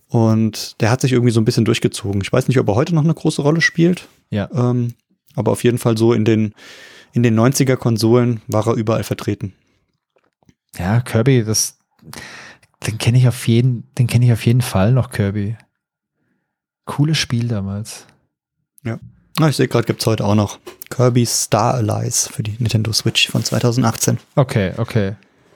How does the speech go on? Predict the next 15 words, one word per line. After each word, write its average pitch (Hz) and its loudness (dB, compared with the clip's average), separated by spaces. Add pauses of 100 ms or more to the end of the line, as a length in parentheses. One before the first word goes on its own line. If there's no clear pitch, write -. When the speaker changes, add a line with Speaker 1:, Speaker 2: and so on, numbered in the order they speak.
(540)
Speaker 1:
Also, 175 4 (520)
Kirby 123 2
auf 104 0
jeden 110 2
Fall - -4
auch - -4
nachspielen. 98 0 (1800)
Haben 107 2
wir 92 -2
schon 104 0
eine - 2
ordentliche 104 2
Liste 117 0
zusammenbekommen. 120 -2 (280)
Speaker 2:
Ja, 90 0